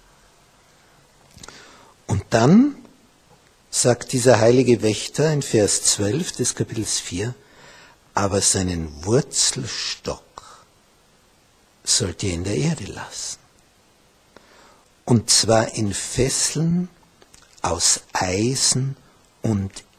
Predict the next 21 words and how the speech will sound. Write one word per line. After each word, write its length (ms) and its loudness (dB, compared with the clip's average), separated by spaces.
Erz 880 0
im 300 -4
Gras 680 -4
des 320 -2
Feldes.“ 1120 -10
Das 280 -4
ist 80 -4
schon 260 -2
eigenartig. 680 -8
Also 160 -4
der 160 4
Wurzelstock 760 4
wird 280 2
nicht 460 0
ausgegraben, 1040 0
aber 380 2
Fesseln 840 2
aus 360 -2
Eisen 460 4
und 260 0
Erz 580 -4